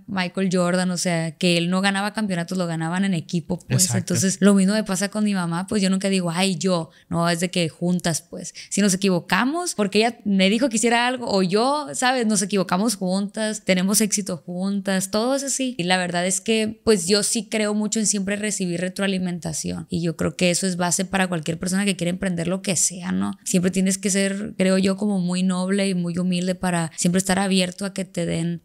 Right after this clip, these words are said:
Speaker 1: esos puntos de vista que hay que mejorar.
Speaker 2: Esa retroalimentación que a veces nos cuesta trabajo aceptar, ¿no?
Speaker 1: No, yo, yo amo que me den retro.
Speaker 2: <laughs>
Speaker 1: Siempre es de
Speaker 2: Sí.
Speaker 1: que, "Ay, ay, a ver, ¿y qué mejoró? ¿Qué? ¿Qué?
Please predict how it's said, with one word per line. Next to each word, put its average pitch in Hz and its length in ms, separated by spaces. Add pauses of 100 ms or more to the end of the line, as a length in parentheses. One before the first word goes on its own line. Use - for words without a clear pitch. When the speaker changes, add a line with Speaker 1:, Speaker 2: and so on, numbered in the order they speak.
(120)
Speaker 1:
esos 180 200
puntos 190 320
de 185 80
vista 185 540
que 180 120
hay 165 320
que 175 140
mejorar. 165 600
Speaker 2:
Esa 135 220
retroalimentación 131 1040
que 143 80
a 139 40
veces 131 200
nos 131 160
cuesta 120 280
trabajo 120 640
aceptar, 117 580
¿no? 131 320
Speaker 1:
No, 170 80
yo, 185 320
yo 180 220
amo 190 260
que - 80
me 123 120
den 170 140
retro. 156 380
Speaker 2:
<laughs> - 20
Speaker 1:
Siempre 196 280
es 214 60
de 226 60
Speaker 2:
Sí. 120 60
Speaker 1:
que, 131 200
"Ay, 190 280
ay, 190 140
a 185 80
ver, 190 160
¿y 175 60
qué 196 120
mejoró? 196 400
¿Qué? 180 340
¿Qué? 175 300